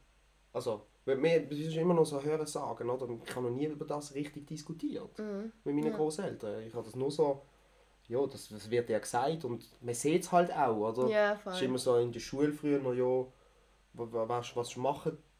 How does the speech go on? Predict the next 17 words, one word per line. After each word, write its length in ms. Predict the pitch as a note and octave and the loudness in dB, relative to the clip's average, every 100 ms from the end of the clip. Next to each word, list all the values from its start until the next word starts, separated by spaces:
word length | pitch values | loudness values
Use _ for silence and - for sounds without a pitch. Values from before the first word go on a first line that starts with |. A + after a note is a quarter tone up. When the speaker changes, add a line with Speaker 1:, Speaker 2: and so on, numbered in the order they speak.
| _ D3 | _ -2
Speaker 1:
deine 220 | D3 C#3+ | 0 0
Eltern? 280 | C#3+ C3+ A2+ | -2 -4 -6
Also, 120 | A2+ | -10
du 100 | A#2 | -8
Papi 300 | A#2+ A#2+ A2+ | -4 -4 -6
schafft 320 | - A2 - | -6 -6 -6
und 80 | A#2 | -10
das 60 | |
Mami 220 | G#2 G#2 G2+ | -10 -10 -10
ist 140 | - | -14
daheim. 340 | G2+ - - - _ _ | -16 -16 -18 -20 _ _
Speaker 2:
Genau, 180 | F#3+ F3 | -8 -6
ja. 360 | E3 E3+ E3+ E3+ | -6 -10 -10 -8
Speaker 1:
Das 160 | G#2+ | -8
ist 120 | A2+ A2+ | -8 -4
halt 180 | A2 G#2 | -4 -4
so, 320 | A2 G#2 | -4 -4